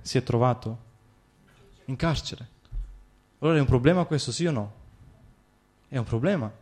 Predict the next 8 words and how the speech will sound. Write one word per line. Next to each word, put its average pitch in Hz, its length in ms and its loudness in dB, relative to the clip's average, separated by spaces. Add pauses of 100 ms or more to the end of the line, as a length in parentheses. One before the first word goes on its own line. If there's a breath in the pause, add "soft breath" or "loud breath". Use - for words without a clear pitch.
(840)
Chi - 120 -8
di 170 100 0
noi 165 180 2
vuole 135 160 4
stare 151 340 0
in, 120 220 -4
in 127 180 -8
carcere? 107 500 -6